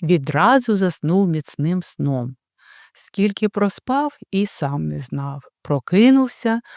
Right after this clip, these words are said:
бо дуже їсти захотілося. Дивиться Яцусь, на нього вже чекає стіл,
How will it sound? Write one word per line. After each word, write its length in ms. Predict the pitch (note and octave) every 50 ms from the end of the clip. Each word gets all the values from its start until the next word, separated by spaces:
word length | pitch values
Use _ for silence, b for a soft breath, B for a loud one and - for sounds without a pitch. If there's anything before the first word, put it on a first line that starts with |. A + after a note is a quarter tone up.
| B B B B
бо 180 | C#3+ C#3+ E3 D#3+
дуже 440 | C3+ C#3+ D#3 F#3+ A3+ A3+ A3 A3+
їсти 460 | A3 F3 D3+ D3+ C#3 C3+ - - C#3+ B2+
захотілося. 1000 | C3+ C3+ B2+ - C3+ B2+ - - C#3 C3 B2+ C#3 B2+ - - - C#3 C3+ C#3 C3+ _ _ b b b b b b b -
Дивиться 600 | A#2+ D3+ E3 G3 A#3+ B3 C4+ B3 - - - A#3+
Яцусь, 680 | A3+ G#3+ A3 G#3+ G#3+ G#3+ G#3 - - F#3 F3+ E3+ - - B B B B B B
на 160 | D#3 E3 F3+
нього 360 | G#3+ B3+ D4+ E4 C4 F3+ D#3+
вже 220 | C#3 B2 C3+ C#3+
чекає 520 | C3 - D#3 C3+ - - F3 D#3 D3 C#3 B2
стіл, 600 | - - - - - - F#3 A#3 C4+ D4 C#4+